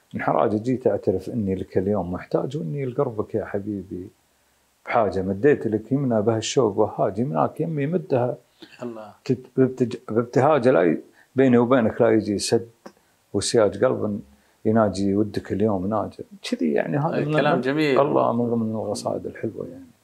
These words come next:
Speaker 2: نروح شوي، آه، للجديد، نسمع.
Speaker 1: شنو الجديد؟
Speaker 2: الجديد، الشعر ال-،
Speaker 1: حاضر.
Speaker 2: إيه،
Speaker 1: حاضر.
Speaker 2: نسمع منك. إنه يمكن أخذنا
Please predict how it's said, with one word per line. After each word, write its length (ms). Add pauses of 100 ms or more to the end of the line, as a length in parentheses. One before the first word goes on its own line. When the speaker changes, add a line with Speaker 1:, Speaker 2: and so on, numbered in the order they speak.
(500)
Speaker 2:
نروح 280
شوي، 520
آه، 420
للجديد، 580 (220)
نسمع. 340 (1400)
Speaker 1:
شنو 340
الجديد؟ 280
Speaker 2:
الجديد، 440
الشعر 300
ال-، 360 (520)
Speaker 1:
حاضر. 440
Speaker 2:
إيه، 140 (360)
Speaker 1:
حاضر. 100
Speaker 2:
نسمع 300
منك. 420 (480)
إنه 320
يمكن 220
أخذنا 480